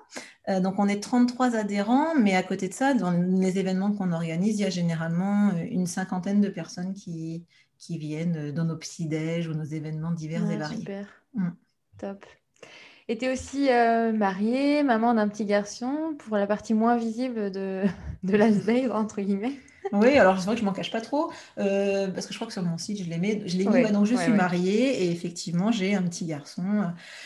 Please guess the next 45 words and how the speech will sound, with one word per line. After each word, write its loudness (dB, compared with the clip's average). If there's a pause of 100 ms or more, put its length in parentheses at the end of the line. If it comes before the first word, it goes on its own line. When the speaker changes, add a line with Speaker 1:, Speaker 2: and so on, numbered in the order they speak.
(180)
Speaker 1:
euh, -4
donc, -4
euh, -4
dont 0
je 0
m'occupe, -2
euh, 0 (1300)
assez, 0
enfin -2
voilà, 0
mon 0
objectif, 0
euh, -2
professionnel, -4
c'est -4
justement 0
de 0
pouvoir -2
être -6
aussi -6
disponible -10
pour, -8
euh, -6
mon -4
fils. -12
Donc, -8
euh, -14
Speaker 2:
Ok. -8 (280)
Speaker 1:
donc -10
c'est -8
pour -6
ça 0
que 0
je 0
le 2
mets 2
d'ailleurs -2
sur -8
mes -2
communi-, -4
ma -2
communi-, -2
dans 2
ma 6
communication. -4